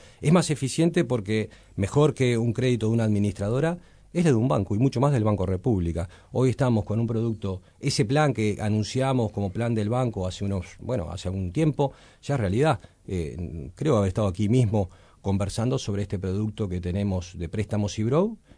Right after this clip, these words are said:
que alcanza a contener una de estas cuentas en el Banco República, muchas de ellas gratuitas, para tomar un crédito, eh, a través de la web, con tasas que son la tercera y cuarta parte,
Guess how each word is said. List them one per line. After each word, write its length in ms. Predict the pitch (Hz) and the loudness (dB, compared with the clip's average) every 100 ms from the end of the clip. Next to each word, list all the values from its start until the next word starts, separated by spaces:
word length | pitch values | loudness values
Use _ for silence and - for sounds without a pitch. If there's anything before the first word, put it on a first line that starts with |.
| _ | _
que 100 | 87 | -4
alcanza 320 | 87 117 113 | 0 0 0
a 20 | |
contener 280 | 101 98 110 | 0 0 0
una 180 | 113 104 | 0 0
de 60 | 98 | -2
estas 200 | - 90 | -6 -4
cuentas 540 | 131 123 104 92 - | -2 0 -2 -4 -6
en 100 | 98 | -4
el 100 | 98 | -2
Banco 240 | 110 110 | -2 -2
República, 540 | 104 104 147 165 120 92 | -2 -2 0 0 0 0
muchas 280 | 101 98 101 | -2 -2 -4
de 60 | |
ellas 160 | 104 101 | -4 -4
gratuitas, 440 | 101 127 143 - | -4 -4 -4 -4
para 260 | - 98 98 | -2 -2 -2
tomar 320 | 101 98 104 | -2 -2 0
un 80 | 101 | 0
crédito, 480 | 107 117 113 139 156 - - - | 0 0 0 -2 -4 -12 -20 -14
eh, 200 | - 82 - | -8 -8 -6
a 100 | 90 | -4
través 260 | 90 107 | -2 2
de 60 | 110 | 2
la 100 | 101 | 2
web, 320 | 110 151 190 - - _ | 2 2 0 -8 -20 _
con 180 | - 92 | -4 -2
tasas 280 | 87 120 170 | 0 -2 -2
que 100 | 113 | -4
son 140 | 101 | -2
la 80 | 104 | -2
tercera 320 | 90 92 127 | -2 -4 -2
y 60 | 135 | -2
cuarta 320 | 107 104 90 | -2 -2 -4
parte, 400 | 98 113 - 165 | -2 -2 -2 -6